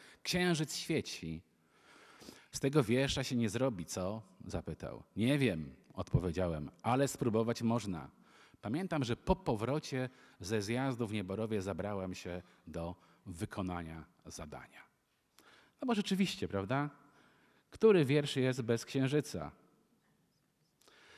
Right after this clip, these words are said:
Księżyc był świadkiem miłosnych wyznań, prawda? Księżyc towarzyszy nam nieustannie w poezji. Jak zatem Różewicz próbował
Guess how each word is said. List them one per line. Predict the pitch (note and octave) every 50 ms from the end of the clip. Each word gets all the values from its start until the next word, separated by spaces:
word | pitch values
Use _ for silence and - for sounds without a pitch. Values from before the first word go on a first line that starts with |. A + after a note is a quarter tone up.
| - -
Księżyc | - - A#2+ A#2+ B2 A2 A#2 G2+
był | F#2+ G2+
świadkiem | - - G#2 F#2+ - - - G#2+
miłosnych | G#2+ A2 G#2 A#2+ A#2+ - - A#2+ A2 A#2
wyznań, | A#2 C3 C#3 C#3+ B2 A2+ G#2+ G2+ F#2+ F#2+ F#2+ F2+ E2+
prawda? | E2 E2+ E2+ E2 G2 G#2 G#2 G2
Księżyc | - - - - F2+ F#2+ G#2+ G#2 G2+ F#2+ E2+ - - - _ _ _ _ _ - - - - - - - _ _ _
towarzyszy | - A#2 A2 A2+ G2+ A2+ G#2+ - A2+
nam | G2 G2+ G2 G2
nieustannie | F#2 F#2 F2+ - - F#2+ F2+ E2+ E2 D#2+
w | D#2+
poezji. | - - C#2+ C2+ G1+ G1+ - - - - _ _ _ _ _ _ _ _ _ _ - _ - -
Jak | C3+ E3 F3 E3+ -
zatem | - C3 B2 - A#2
Różewicz | G#2+ A2 G#2 F2+ A2 G#2 A2 - -
próbował | - G2+ F#2+ G2+ G2 G2+ G2 F#2